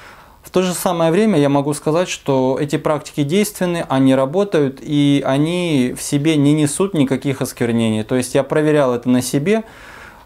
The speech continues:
Видение или же духовное зрение не ухудшается, в некоторой степени даже улучшается. Связи с духами не появляется.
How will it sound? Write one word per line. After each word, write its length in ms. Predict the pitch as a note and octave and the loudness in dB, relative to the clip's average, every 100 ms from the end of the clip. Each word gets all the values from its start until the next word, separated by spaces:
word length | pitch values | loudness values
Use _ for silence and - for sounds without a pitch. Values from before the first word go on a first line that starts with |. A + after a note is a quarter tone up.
| - _ _ - | -20 _ _ -6
Видение 920 | B2+ D#3+ E3 D#3 C3+ B2 A#2 A2+ A2 - _ _ _ _ _ - | -2 0 2 4 4 4 2 -2 -4 -10 _ _ _ _ _ -4
или 180 | C3 B2+ | 0 0
же 140 | B2+ | 0
духовное 540 | B2+ C#3 E3+ C#3 C3+ B2+ | -2 -2 -2 0 0 2
зрение 380 | C3+ C3 A#2+ | 2 2 2
не 180 | B2 D3 | 4 4
ухудшается, 840 | C#3+ C3+ D#3+ D3+ - A3 G#3 F#3 | 2 0 -6 -4 0 0 0 0
в 20 | F3+ | 0
некоторой 380 | E3+ E3 D#3 | 0 -2 -2
степени 400 | D3 D#3 D3+ D3 | -2 -2 2 2
даже 300 | C#3+ D3 C#3 | 4 2 0
улучшается. 1080 | - D#3 D3+ D3 C3+ - C3+ C3 C3 - B2 - - - - - | -2 0 2 2 0 0 2 0 -2 -8 -10 -12 -20 -20 -20 -16
Связи 440 | - D3 D#3+ C3 B2 | -2 2 2 2 0
с 80 | |
духами 440 | B2 C#3 C3+ A#2 A#2 | 2 0 0 0 2
не 300 | A2+ D3+ D3 | 4 4 2
появляется. 1000 | C#3 C3+ C3+ D#3 F3 F3 E3+ - E3 | 2 2 4 4 2 0 -4 -8 -8